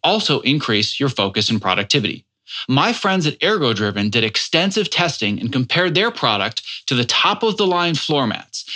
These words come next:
and they found that Topo drove almost two and a half more moves per minute with two hundred and seventy percent more foot motion. Now, what this simply means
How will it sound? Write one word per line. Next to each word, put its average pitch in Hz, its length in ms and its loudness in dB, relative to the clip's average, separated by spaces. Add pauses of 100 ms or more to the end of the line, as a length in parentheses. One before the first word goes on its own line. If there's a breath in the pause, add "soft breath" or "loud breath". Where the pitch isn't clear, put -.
(120 loud breath)
and 120 140 2
they 180 120 4
found 135 380 2
that 117 160 0
Topo 123 460 0
drove 120 420 0
almost 110 400 -2
two 214 260 2
and 226 80 2
a 202 40 2
half 175 260 0
more 147 260 2
moves 135 340 2
per 147 140 -2
minute 151 360 2 (340 loud breath)
with - 200 -2
two 247 300 2
hundred 196 320 0
and 127 140 2
seventy 165 540 0
percent 143 400 0
more 110 220 0
foot - 280 -2
motion. 104 380 0 (540 loud breath)
Now, 123 240 2
what 120 240 0
this 110 180 0
simply 269 320 2
means 98 400 0